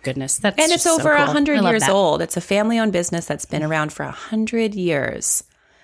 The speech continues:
Speaker 2: Um, and I will say, 'cause they mu-, our re-, listeners might not know this, 'cause we do really promote their sheets.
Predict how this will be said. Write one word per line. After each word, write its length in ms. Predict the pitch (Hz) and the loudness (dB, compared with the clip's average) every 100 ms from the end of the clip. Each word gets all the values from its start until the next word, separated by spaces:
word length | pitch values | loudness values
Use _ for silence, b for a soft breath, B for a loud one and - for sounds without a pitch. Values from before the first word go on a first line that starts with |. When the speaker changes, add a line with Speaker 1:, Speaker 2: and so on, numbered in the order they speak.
| b b b b b 185 | b b b b b 2
Speaker 2:
Um, 680 | 185 180 175 165 160 165 - | 4 4 2 2 -2 -6 -4
and 120 | 196 | 0
I 100 | 214 | 0
will 240 | 220 277 359 | 2 0 2
say, 260 | - 277 | 2 0
'cause 220 | 180 208 | 0 -2
they 120 | 190 220 | 0 0
mu-, 120 | 247 - - 196 | 0 -4 -4 0
our 120 | 202 | 0
re-, 160 | 202 - | -2 -2
listeners 380 | 190 220 285 254 | -2 0 0 2
might 180 | 196 175 | 0 0
not 180 | 165 147 | 0 0
know 180 | 147 | 0
this, 220 | 165 190 - | 2 0 0
'cause 200 | 160 165 | -2 -2
we 120 | 165 | -2
do 320 | 165 165 165 | 0 0 0
really 680 | 160 170 185 180 165 160 151 | -4 -2 2 2 2 0 -4
promote 460 | - 156 151 151 | -2 -2 0 -2
their 200 | 170 147 | 0 0
sheets. 680 | 147 - 180 208 - - | -2 -2 -2 -2 -2 -4